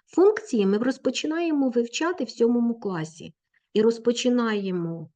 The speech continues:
з, е, лінійної функції. Яка ж функція називається лінійною? Функція виду y дорівнює k x плюс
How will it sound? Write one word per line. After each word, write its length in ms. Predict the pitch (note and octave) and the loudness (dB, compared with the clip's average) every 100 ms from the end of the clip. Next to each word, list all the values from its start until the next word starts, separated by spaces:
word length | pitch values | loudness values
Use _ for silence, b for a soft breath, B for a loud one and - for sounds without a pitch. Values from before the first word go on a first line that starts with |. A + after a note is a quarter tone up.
| _ | _
з, 240 | G3+ E3+ G3+ | -12 -2 2
е, 260 | C4 E4 E4 _ F#3+ F3+ F3 E3+ E3+ - _ _ _ _ _ F#3+ | 2 2 -4 _ -8 -6 -4 -4 -6 -10 _ _ _ _ _ 0
лінійної 540 | G#3+ G3 G3 G3 F#3 | 4 4 2 0 -2
функції. 680 | - D3 - - - - _ _ _ _ _ _ B B - | -6 -12 -14 -18 -20 -20 _ _ _ _ _ _ B B 0
Яка 300 | G#3+ A3+ G#4 | 2 2 0
ж 100 | - | 2
функція 440 | G4 F#4 - A#3 | 2 2 2 0
називається 600 | G#3+ G#3+ G#3 G#3 G#3+ F#3+ | 2 0 -2 -4 -4 -6
лінійною? 680 | F#3+ F3 C3+ B2 A#2+ - - _ _ _ _ _ B - | -4 -4 -4 -8 -12 -18 -20 _ _ _ _ _ B -6
Функція 760 | - F#4+ G#4 - - C4+ C4+ | 4 4 4 0 0 2 2
виду 500 | A#3+ B3+ A#3 F#3+ F#3 - | 2 4 4 2 -2 -2
y 520 | B3 C4+ G#3 G3 - - - | 2 2 2 0 -2 -8 -8
дорівнює 880 | F#3+ A#3 A#3 A#3+ F#3 E3+ D#3 C#3 - _ - | 2 2 2 0 0 -2 -6 -10 -14 _ -6
k 420 | A#3+ G#3 E3+ E3 - _ _ | -2 0 -2 -6 -16 _ _
x 320 | G#3+ G3 - - - _ _ - | -2 -2 -2 -10 -18 _ _ -4
плюс 540 | G3+ F3+ D3+ - | 0 0 0 -8